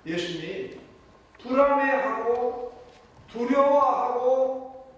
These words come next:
염려하고 있는 제자들에게 나타나셨습니다.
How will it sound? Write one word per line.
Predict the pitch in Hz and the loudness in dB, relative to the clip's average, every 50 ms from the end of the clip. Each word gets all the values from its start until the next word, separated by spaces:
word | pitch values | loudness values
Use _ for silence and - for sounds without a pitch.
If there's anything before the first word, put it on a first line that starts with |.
| - - - - | -20 -20 -8 -2
염려하고 | 180 220 240 269 277 277 277 269 269 262 262 254 247 254 247 | 2 2 4 4 4 2 2 2 2 2 2 0 2 2 2
있는 | 247 254 254 - | 2 0 -2 -4
제자들에게 | - 202 208 196 202 202 202 190 185 170 - 185 - - - - - - - - - - - - - | -4 -4 -4 -4 -4 -4 -4 -4 -4 -4 -4 -4 -4 -6 -8 -10 -12 -14 -16 -20 -20 -20 -20 -14 -4
나타나셨습니다. | 165 - - - - 175 165 156 151 151 147 143 139 131 - 135 | -2 -2 -2 -2 -4 -4 -4 -4 -4 -6 -6 -8 -10 -10 -10 -12